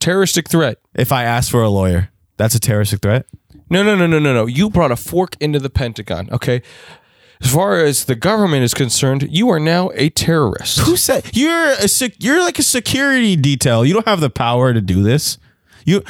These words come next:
Speaker 2: you literally just, you use your little scanner and see if anybody has metal on 'em, okay? What's one guy that works at a Pentagon, uh, that maybe fixes computers and stuff like that? What is he gonna do?
Speaker 1: You think we're a joke?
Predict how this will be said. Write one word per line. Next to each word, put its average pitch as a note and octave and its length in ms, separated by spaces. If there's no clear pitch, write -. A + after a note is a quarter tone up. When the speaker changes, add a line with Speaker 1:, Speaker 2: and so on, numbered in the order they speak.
Speaker 2:
you A3 260
literally G3+ 380
just, D3+ 260
you D3 100
use D3+ 280
your F#3+ 80
little G#3+ 160
scanner C#3+ 420
and D3 160
see A#2+ 140
if A#2 60
anybody C3 400
has B2+ 180
metal G2+ 280
on F#2 200
'em, A2+ 180
okay? A2+ 340
What's D#3 240
one E3 220
guy C3 520
that A2+ 180
works B2 240
at C3 60
a A#2+ 40
Pentagon, A2+ 640
uh, G#2 240
that F#2+ 300
maybe F2+ 960
fixes G2 840
computers G#2 560
and C3+ 80
stuff B2+ 180
like C#3 120
that? B2+ 180
What E3+ 160
is E3+ 100
he F#3+ 80
gonna E3+ 140
do? D3 400
Speaker 1:
You D3+ 100
think D#3+ 300
we're C#3 140
a B2 40
joke? A2+ 480